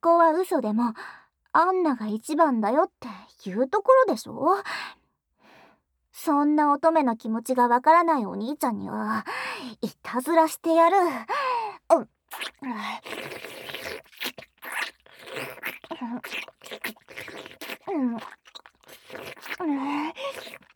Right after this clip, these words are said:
<laughs> この前、アンナに教えてもらったんだ。おちんぽって、こうやって先のとこだけ舐めてても、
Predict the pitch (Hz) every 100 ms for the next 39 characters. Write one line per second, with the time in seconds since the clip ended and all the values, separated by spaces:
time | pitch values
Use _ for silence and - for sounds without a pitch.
0 | - 466 339 311 302 381 392 554 - 807
1 | 740 698 640 539 480 427 _ - 226 254
2 | 262 285 240 208 - 302 302 220 180 -
3 | 208 - 311 330 392 392 403 403 427 330
4 | 220 220 247 254 294 - 554 508 415 -
5 | 208 - - _ - - - - - -
6 | - - 320 311 262 240 226 226 254 233
7 | 196 196 _ 214 202 220 - - - -
8 | - _ - 202 247 277 254 _ 262 240
9 | 247 _ _ _ - 269 302 302 311 330
10 | 285 226 - 208 226 262 254 226 214 214
11 | 220 226